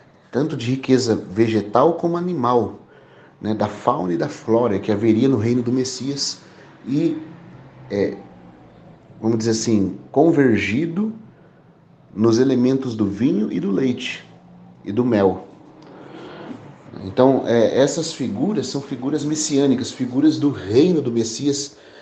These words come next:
e todos os judeus sabiam que quando algum fenômeno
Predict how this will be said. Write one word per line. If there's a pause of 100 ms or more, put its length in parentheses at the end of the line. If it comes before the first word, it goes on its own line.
(140)
e
todos
os
judeus
sabiam
que
quando (300)
algum
fenômeno